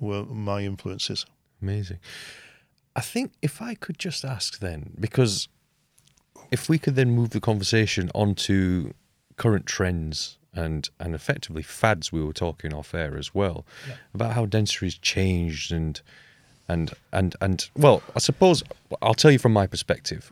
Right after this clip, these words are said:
Speaker 2: When I, I qualified two thousand and four, so in the sense, prepping a tooth for me was no big deal. We learned crown preps,
Speaker 1: Yeah.
Speaker 2: uh, you know, and, uh, in fact, if I just go back a step further,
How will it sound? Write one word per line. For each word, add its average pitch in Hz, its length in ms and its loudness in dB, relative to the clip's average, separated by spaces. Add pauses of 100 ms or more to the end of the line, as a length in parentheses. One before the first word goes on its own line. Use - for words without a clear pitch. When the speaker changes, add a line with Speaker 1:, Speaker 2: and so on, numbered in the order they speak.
Speaker 2:
When 107 300 4
I, 139 500 4 (600)
I 160 120 6
qualified 110 380 0
two 90 160 -4
thousand 82 360 -4
and 71 120 -8
four, - 540 -10 (420)
so - 160 -2
in 101 80 4
the 101 60 0
sense, 104 240 0
prepping 101 400 -2
a - 20 -4
tooth 90 300 -2
for - 160 -10
me 85 420 -4 (680)
was 85 120 -6
no 87 140 -2
big - 240 -10
deal. - 280 -12 (140)
We 101 100 0
learned 82 260 -2
crown 92 260 -4
preps, - 400 -6 (260)
Speaker 1:
Yeah. 107 120 -2 (300)
Speaker 2:
uh, 82 440 0
you 87 80 -4
know, 80 300 -4 (180)
and, 85 300 -8
uh, 80 540 -8 (1300)
in 107 60 -2
fact, 127 220 2
if - 80 -2
I 104 40 -2
just - 180 -2
go 123 120 2
back 76 200 -6
a - 40 -6
step - 300 -6
further, 131 540 4